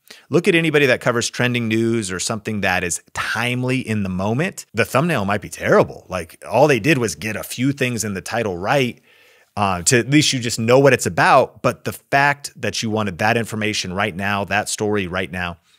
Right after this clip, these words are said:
So I think it's about topics. And let me apply some of the topics I would do to my biohacking channel. So on my biohacking channel, um, I would do product reviews. Again,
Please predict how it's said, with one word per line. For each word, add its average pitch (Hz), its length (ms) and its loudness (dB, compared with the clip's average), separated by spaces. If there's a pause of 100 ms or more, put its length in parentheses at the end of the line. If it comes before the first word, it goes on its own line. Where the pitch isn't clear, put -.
(140)
So 131 140 4
I 120 80 4
think 190 200 2
it's 160 140 2
about 107 320 0
topics. - 580 -2 (420)
And 123 400 2 (120)
let 143 140 4
me 180 120 4
apply 135 320 2
some 120 180 -2
of - 20 -2
the 104 60 -4
topics 107 400 0
I 110 120 0
would 120 200 -2
do 98 180 -2
to 104 220 -4
my 98 280 -2
biohacking 95 520 0
channel. 50 320 -10
So 113 180 -4
on 107 80 -4
my 104 120 -2
biohacking 139 640 2
channel, 90 480 -6
um, 101 300 0
I 120 80 2
would 127 160 2
do 123 520 0
product 127 340 2
reviews. 85 480 -10 (520)
Again, 117 460 0